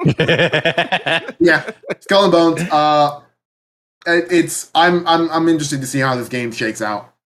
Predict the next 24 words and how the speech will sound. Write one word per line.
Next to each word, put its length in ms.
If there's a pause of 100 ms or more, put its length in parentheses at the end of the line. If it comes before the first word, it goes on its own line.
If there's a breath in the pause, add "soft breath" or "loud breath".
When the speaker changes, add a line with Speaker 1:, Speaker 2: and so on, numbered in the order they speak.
Speaker 2:
Uh, 240
my 220
expectations 480
aren't 180
high. 280 (240)
Uh, 280
there 140
was 80
some 140
Riders 240
Republic 420
stuff, 360 (360 loud breath)
which 500
it, 140
they 120
were 120
talking 200
about 100
how 220
it's 200
season 280
four 280
update, 460 (220)
which 480